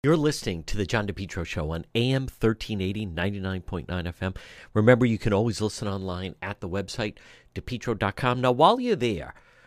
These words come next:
uh, there's a lot of exclusive stories. Folks, we cover stories the rest of the media ignores. It's real news,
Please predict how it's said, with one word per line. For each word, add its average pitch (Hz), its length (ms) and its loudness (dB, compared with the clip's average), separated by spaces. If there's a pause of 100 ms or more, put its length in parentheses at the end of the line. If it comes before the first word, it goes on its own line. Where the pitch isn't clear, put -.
(400)
uh, 107 280 2
there's 110 260 2
a 120 60 6
lot 120 360 6
of 170 80 0
exclusive 147 720 0
stories. 156 680 0
Folks, - 260 -2
we 156 220 -2
cover 160 360 -4
stories 139 540 -6
the 95 100 -10
rest 123 220 0
of - 80 -18
the 113 60 -10
media 110 500 -6
ignores. 87 720 -6 (180)
It's - 100 -10
real 165 380 8
news, 156 600 4